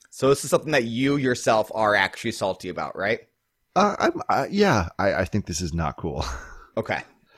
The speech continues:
Speaker 2: So I am looking at a picture of a board in a top fifty legend wild game with a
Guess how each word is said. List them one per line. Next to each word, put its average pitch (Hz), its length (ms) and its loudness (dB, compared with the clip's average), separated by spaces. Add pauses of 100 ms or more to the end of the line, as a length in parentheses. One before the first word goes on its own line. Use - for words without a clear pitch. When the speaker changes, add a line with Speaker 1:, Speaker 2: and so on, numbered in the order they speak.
(160)
Speaker 2:
So 104 160 4
I 107 120 8
am 113 180 4
looking 117 400 0
at 90 120 -2
a 85 40 -2
picture 127 380 -2
of 117 80 -2
a 139 60 -2
board 85 580 2
in 90 340 0
a 80 460 -2
top 101 240 0
fifty 117 480 -2 (180)
legend 90 600 0
wild 87 560 0
game 78 360 -8 (800)
with 87 680 -6
a 82 380 -2